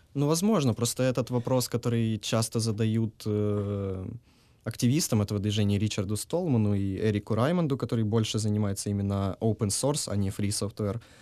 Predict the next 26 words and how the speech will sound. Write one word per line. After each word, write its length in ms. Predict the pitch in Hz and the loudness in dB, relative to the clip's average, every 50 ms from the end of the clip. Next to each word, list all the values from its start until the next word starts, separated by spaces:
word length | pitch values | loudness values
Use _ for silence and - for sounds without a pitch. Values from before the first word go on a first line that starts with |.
| - - - - - _ | -20 -20 -20 -20 -12 _
э, 460 | - 107 104 104 101 101 101 95 - - | -2 0 2 2 2 2 0 0 0 2
они 140 | 113 139 185 | 2 4 4
на 80 | 214 | 4
этот 180 | 196 - - - | 2 0 0 -2
вопрос 300 | 156 135 - 165 165 - | -2 0 0 0 0 0
отвечают 480 | 147 - 135 123 - - 135 127 113 - | 0 -2 -2 -2 0 2 0 0 2 0
так, 180 | 135 127 - | -2 -2 0
что, 920 | - - - - - 120 117 117 117 113 110 110 110 107 107 104 101 104 101 | -2 -4 -4 0 2 2 4 4 4 4 4 2 2 2 2 2 2 0 0
ну, 160 | 110 120 117 107 | 0 0 0 0
как 200 | - 113 104 107 | 0 -2 -2 0
бы 140 | 104 110 | 2 4
не 180 | 104 110 123 131 | 4 6 6 6
Маркс 340 | 143 165 180 226 - - - | 6 4 2 0 -2 -4 -2
придумал 440 | - 120 113 107 117 113 107 107 107 | 0 2 2 4 4 4 4 2 2
делиться, 600 | 107 113 107 104 101 101 - - - 85 90 - - - - - _ _ _ - - | 2 2 2 2 2 0 -2 -4 -6 -6 -6 -8 -10 -16 -20 -20 _ _ _ -12 -6
э, 160 | 113 104 98 | -4 -2 0
не 560 | 98 98 101 107 110 113 117 113 113 113 110 110 | 0 2 2 4 4 6 6 6 6 4 4 4
Ленин 440 | 110 113 147 170 165 160 131 117 | 4 4 4 4 4 4 4 4
там 200 | 110 - 101 101 | 4 2 2 2
первый 340 | 101 - 123 110 107 101 104 | 2 4 4 4 4 2 0
сказал, 360 | - - - 101 101 101 95 | 0 0 0 0 2 2 0
что 200 | 92 - - 107 | 0 -2 -2 -2
вот 180 | 98 98 95 98 | 0 0 0 0
взаимовыручка — 680 | 98 98 101 101 101 95 98 101 98 92 - - - 95 | 0 0 0 2 2 2 0 0 0 -2 -2 -4 -2 -2
это 140 | 87 - 98 | -2 -2 -4
хорошо. 540 | - - 87 95 - - - 98 82 - | -4 -4 -4 -2 -2 -2 -2 -2 -2 -4